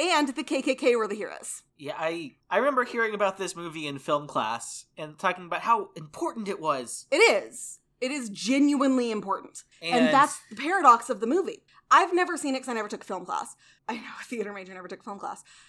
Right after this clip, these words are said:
Speaker 1: It is genuinely important. Not just because it was the first film to ever have a black character, not a black actor, a black character as some form of lead, even though he was,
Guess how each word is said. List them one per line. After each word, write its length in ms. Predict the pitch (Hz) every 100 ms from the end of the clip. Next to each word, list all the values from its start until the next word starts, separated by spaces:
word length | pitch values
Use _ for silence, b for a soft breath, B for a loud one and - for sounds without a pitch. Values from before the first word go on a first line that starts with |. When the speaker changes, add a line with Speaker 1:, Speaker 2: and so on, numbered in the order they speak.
| B -
Speaker 1:
It 100 | 285
is 180 | 294 202
genuinely 840 | - - 240 233 247 233 208 202
important. 600 | 180 180 175 - - - - _
Not 460 | 208 220 277 - 269
just 260 | 294 -
because 420 | 269 - 320 285 226
it 120 | 240
was 180 | 226 226
the 140 | 226
first 340 | - 233 233 -
film 240 | 208 196 226
to 120 | 240
ever 480 | 214 208 220 202 - -
have 400 | - 180 208 214
a 140 | 220
black 520 | 202 196 196 185 -
character, 560 | - - 190 196 - 202
not 240 | 190 185
a 60 | 220
black 260 | 262 320 311
actor, 440 | 233 220 185 190 b -
a 120 | 214
black 340 | 208 202 -
character 440 | - 185 185 233 -
as 260 | 180 196 202
some 500 | - - 208 220 226
form 360 | 226 196 202
of 180 | 185 151
lead, 320 | 175 196 226
even 240 | - 202 202
though 140 | 185
he 180 | 185 208
was, 240 | 190 180